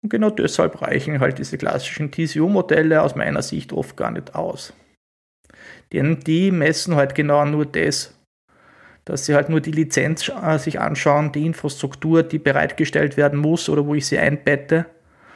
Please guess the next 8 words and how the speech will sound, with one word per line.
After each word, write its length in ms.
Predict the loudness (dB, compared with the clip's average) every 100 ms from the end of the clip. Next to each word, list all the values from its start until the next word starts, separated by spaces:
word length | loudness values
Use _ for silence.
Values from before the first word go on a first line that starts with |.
| -20 -18 -8
die 80 | -4
Projektkosten, 960 | 2 2 0 -4 0 0 0 0 0 0 -6 _ _ _
die 80 | -6
Initiativstaaten 1120 | -2 -2 0 0 0 -4 -2 0 4 2 2 -4
und 80 |
vielleicht 300 | -2 -2 -2
noch 140 | -6 -2
nachfolgend 760 | -2 -2 -2 -2 0 -2 -6